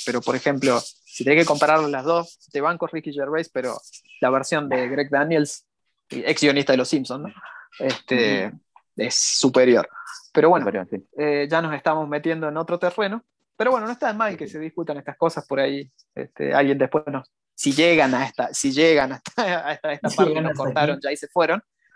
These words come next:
Speaker 1: este, por ahí nos
Speaker 2: <laughs>
Speaker 1: comentarán y nos dirán, "Che, tienes razón, no ser una manga de boludos". Van a tener razón en
Speaker 2: La
Speaker 1: ambos casos, creo yo, sobre todo en la segunda.
Speaker 2: Sería un cincuenta cincuenta, depende del día.
Speaker 1: Sí. Y
Speaker 3: Sí.
Speaker 1: si alguien quiere aceptar la, el desafío que dijo Lichu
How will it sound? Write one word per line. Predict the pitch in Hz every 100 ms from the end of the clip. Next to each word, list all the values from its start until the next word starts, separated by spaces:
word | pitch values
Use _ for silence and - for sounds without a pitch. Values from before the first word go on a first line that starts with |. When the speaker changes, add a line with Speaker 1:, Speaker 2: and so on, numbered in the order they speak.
| -
Speaker 1:
este, | 131 214 208 - 127
por | 139
ahí | 143 156 156
nos | 139
Speaker 2:
<laughs> | - 131
Speaker 1:
comentarán | 139 143 151 151
y |
nos | 135
dirán, | 139 160
"Che, | 170 196
tienes | 180 160
razón, | 147 147 196
no | 151
ser | 160
una | 139
manga | 135 147 151
de |
boludos". | 180 190 180 202 _ _ _ - - - - - - - 180
Van | 190 185
a | 170
tener | 170 165
razón | 156 175
en | 147
Speaker 2:
La | 120
Speaker 1:
ambos | 151 139
casos, | 156 147 -
creo | 143 139
yo, | 160 175
sobre | 147
todo | 143 165
en |
la | 143
segunda. | 147 135
Speaker 2:
Sería | 147
un | 151
cincuenta | 143 123 139 135
cincuenta, | 123 120 120 113 110 110
depende | - 101 95 123 117
del | 107
día. | 104
Speaker 1:
Sí. | 104 147 160 - _ _ _ _ _
Y | 156
Speaker 3:
Sí. | -
Speaker 1:
si | 165
alguien | 180 185 170 151 143 135
quiere | - 170
aceptar | 156 170 165 165
la, | 160 139 131 127 123 135
el | 135
desafío | 135 156 - 165 147
que |
dijo | 143 151 143
Lichu | 160 151